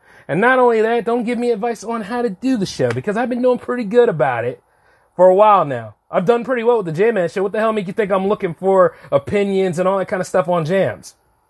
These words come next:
Or even the mini bites? But what's really funny is when I announced the goal that I have for jams,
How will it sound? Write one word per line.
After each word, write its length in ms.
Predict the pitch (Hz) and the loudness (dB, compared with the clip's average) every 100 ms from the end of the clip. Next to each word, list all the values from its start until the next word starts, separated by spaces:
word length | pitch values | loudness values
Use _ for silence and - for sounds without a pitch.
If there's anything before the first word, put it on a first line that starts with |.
| _ - | _ 0
Or 140 | 170 190 | 2 4
even 320 | 262 269 240 | 4 4 2
the 60 | 165 | 2
mini 300 | 180 254 175 | 4 4 2
bites? 540 | 123 90 - - - _ _ _ | -2 -6 -20 -20 -20 _ _ _
But 60 | 175 | -2
what's 160 | 233 247 | 0 0
really 260 | 339 349 | 0 0
funny 320 | - 254 240 | 0 -2 0
is 160 | 196 165 | 0 0
when 140 | 190 | -2
I 140 | 190 170 _ - | -2 -4 _ -8
announced 440 | 170 202 233 - | -4 -2 -2 -4
the 60 | 170 | -6
goal 320 | 151 208 202 | 0 2 2
that 140 | 165 151 | 0 -2
I 60 | |
have 300 | 156 202 214 | -2 -4 -6
for 100 | 139 | -8
jams, 540 | 113 113 110 98 120 | -8 -8 -8 -12 -16